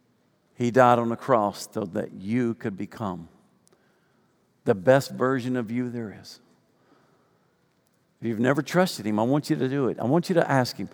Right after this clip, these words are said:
or maybe tell Him this, "Jesus, thank you for coming to set me free.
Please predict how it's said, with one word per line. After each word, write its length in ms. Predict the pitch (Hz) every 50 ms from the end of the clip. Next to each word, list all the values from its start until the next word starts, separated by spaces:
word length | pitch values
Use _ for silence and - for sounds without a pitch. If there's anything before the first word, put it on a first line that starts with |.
| - - -
or 80 | - 120
maybe 320 | 131 165 220 208 185 160
tell 300 | - - - 190 202 196
Him 220 | 190 185 175 156
this, 400 | 123 123 95 95 - - - - - - _ _ _ _ _ _ _ _ _ _ _ _
"Jesus, 480 | - 143 190 226 208 - 208 196 175 -
thank 320 | - 190 202 233 - -
you 80 | 190 151
for 160 | - 135 127
coming 400 | - - 165 160 151 139 123 117
to 140 | - - 113
set 300 | - - - 143 - -
me 100 | 113 107
free. 440 | 95 - - 135 139 101 95 98